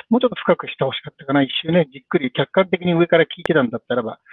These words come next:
俺的にはね、二番さん出てほしかった、欲しかったな。んだよ、二番さんの間に示す、俺も発言していますって、俺恥かいちゃうじゃんかよ。<laughs> もっと情報更新でね、落としてほしかったな。そうすればバリバリとね、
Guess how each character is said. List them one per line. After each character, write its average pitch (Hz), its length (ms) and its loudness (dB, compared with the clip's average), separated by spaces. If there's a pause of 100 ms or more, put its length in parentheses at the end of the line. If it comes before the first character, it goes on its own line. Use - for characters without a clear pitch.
(200)
俺 202 120 4
的 220 200 -4
に 226 80 8
は 151 80 6
ね、 143 80 4
二 143 100 4
番 147 140 2
さ 147 100 0
ん 131 40 -4
出 202 100 2
て 196 80 2
ほ 170 100 4
し - 80 -10
か 143 60 2
っ 131 40 0
た、 - 120 -12
欲 - 0 -
し - 20 -12
か 139 80 0
っ - 80 -2
た 131 100 0
な。 127 460 0 (840)
ん 147 160 0
だ 135 100 8
よ、 123 300 6
二 123 140 2
番 175 260 4
さ 170 80 4
ん 165 60 4
の 160 80 4
間 156 100 6
に 151 140 0
示 151 260 0
す、 120 340 -20
俺 143 120 -14
も 170 100 0
発 143 220 -4
言 151 100 4
し - 80 -20
て 151 100 0
い 143 40 4
ま 135 100 2
す 123 40 -10
っ - 20 -14
て、 - 100 -20
俺 151 200 2
恥 175 260 0
か - 100 4
い 220 80 4
ち 143 100 0
ゃ 131 40 6
う 127 60 2
じ 123 60 2
ゃ 120 60 2
ん 113 60 -6
か 117 100 -2
よ。 117 240 -2
<laughs> - 680 0
も 233 80 4
っ - 40 2
と - 140 -20
情 202 120 2
報 214 120 0
更 220 220 4
新 156 120 -8
で 139 80 0
ね、 135 60 2
落 135 120 0
と 233 60 4
し - 60 -12
て 190 60 0
ほ 175 80 2
し - 40 -12
か 156 60 -2
っ 147 80 -2
た 139 80 2
な。 139 80 0
そ 170 60 -4
う 190 60 -4
す - 20 -18
れ 214 140 4
ば 175 40 6
バ 135 180 6
リ 170 60 6
バ 202 120 6
リ 208 100 -2
と 208 80 -10
ね、 202 260 6